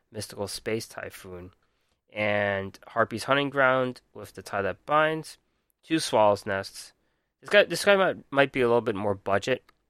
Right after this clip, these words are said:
I'm not really sure. Um, otherwise, the deck looks okay. Second place, Bahu two, Destiny Draw,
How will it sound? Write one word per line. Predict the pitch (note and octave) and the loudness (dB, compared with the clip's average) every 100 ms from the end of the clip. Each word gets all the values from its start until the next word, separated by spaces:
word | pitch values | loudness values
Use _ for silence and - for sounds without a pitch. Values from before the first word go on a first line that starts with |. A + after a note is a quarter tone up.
| - | -14
I'm | G#2+ | -2
not | A2 | 0
really | F#2+ F#2+ | 2 0
sure. | - - D3+ D3 - _ _ _ _ _ _ _ _ _ _ | 0 4 4 4 0 _ _ _ _ _ _ _ _ _ _
Um, | G#2+ G2 F#2+ F#2 F#2+ - _ _ _ _ _ _ _ _ | -2 -2 -2 -6 -14 -20 _ _ _ _ _ _ _ _
otherwise, | A#2 G#2+ G#2 | -2 0 0
the | - | -2
deck | G#2 G2 | -6 -6
looks | G2 - | -8 -12
okay. | F#2 - C#3 D3+ - _ _ _ _ _ _ _ _ _ _ _ | -10 2 2 2 -2 _ _ _ _ _ _ _ _ _ _ _
Second | - F3+ E3+ | -2 0 0
place, | F3 C3 | 0 -2
Bahu | G#2+ A#2 A#2 C#3+ C#3+ C#3 | -4 2 6 6 4 -2
two, | - - C3 C3 | -4 -4 -4 0
Destiny | B2 C3 - C#3+ C3+ | 4 4 2 -6 -6
Draw, | A2+ A2 A2 A2 A2+ | -4 2 4 6 4